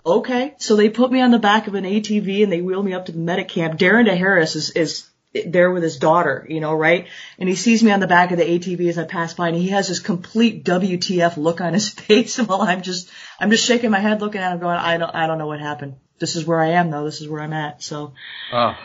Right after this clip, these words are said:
Speaker 1: uh, so yeah, but I'm okay with it. That's the funny thing. Like, I'm, I'm okay with it 'cause everything happens for a reason.
Speaker 2: Yeah, it, it, it usually does. So, I mean, you didn't finish, but how, what, what lessons did you learn? How did you feel about that?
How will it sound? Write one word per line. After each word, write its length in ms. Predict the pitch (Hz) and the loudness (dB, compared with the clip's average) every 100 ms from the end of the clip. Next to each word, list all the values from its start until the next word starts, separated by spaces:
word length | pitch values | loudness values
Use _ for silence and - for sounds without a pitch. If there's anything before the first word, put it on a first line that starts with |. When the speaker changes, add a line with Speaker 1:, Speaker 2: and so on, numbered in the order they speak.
| - | -8
Speaker 1:
uh, 180 | - - - _ _ | -4 -4 -6 _ _
so 160 | - | 4
yeah, 320 | 254 196 170 165 | 4 6 2 4
but 300 | 202 202 - | 2 0 -8
I'm 220 | 175 208 | -4 4
okay 380 | 220 214 - 214 | 4 4 2 0
with 180 | 220 135 | 0 -2
it. 120 | 123 | -6
That's 220 | 160 165 | -6 -6
the 80 | 185 | -8
funny 300 | 180 185 165 | -10 -8 -8
thing. 340 | 160 175 151 135 | -6 -6 -6 -6
Like, 200 | 143 143 | -8 -6
I'm, 320 | 160 160 - | -4 -4 -6
I'm 180 | 151 180 | -8 -4
okay 300 | 175 175 170 | -6 -4 -8
with 180 | 127 - | -8 -12
it 160 | - _ _ _ _ _ - | -16 _ _ _ _ _ -4
'cause 140 | 160 | 2
everything 300 | 170 180 185 | 2 2 0
happens 300 | 185 190 180 | -2 -4 -6
for 160 | - 180 | -8 -6
a 40 | |
reason. 420 | 151 175 117 123 - _ _ _ | -6 -6 -8 -12 -18 _ _ _
Speaker 2:
Yeah, 300 | 156 185 104 _ _ _ | -4 -2 -4 _ _ _
it, 120 | 139 135 | -12 -10
it, 380 | 156 156 156 160 | -8 -6 -6 -4
it 100 | 170 | -2
usually 300 | 175 160 151 | 0 0 0
does. 460 | 143 - - - _ _ _ _ _ _ _ _ | -2 -2 -12 -20 _ _ _ _ _ _ _ _
So, 640 | - - 135 127 123 123 117 - _ _ _ _ _ _ | -20 0 2 4 4 2 -2 -10 _ _ _ _ _ _
I 40 | 123 | -2
mean, 380 | 120 117 113 - | 0 2 0 0
you 140 | 113 | 0
didn't 260 | 127 131 131 | 2 0 0
finish, 380 | 127 123 - - | -2 -2 -4 -8
but 120 | - | -4
how, 440 | 123 123 120 120 | 2 4 4 0
what, 260 | 117 120 131 131 | -2 -2 -2 0
what 160 | 120 | 0
lessons 360 | 120 117 127 113 | 0 -2 -4 -4
did 140 | 110 | -4
you 80 | 113 | -2
learn? 300 | 107 107 104 | -2 -2 -2
How 140 | 104 117 | -4 -2
did 120 | 107 | -4
you 60 | 107 | -4
feel 200 | 104 104 | -6 -6
about 280 | 104 95 - | -4 -8 -8
that? 260 | 90 87 | -12 -14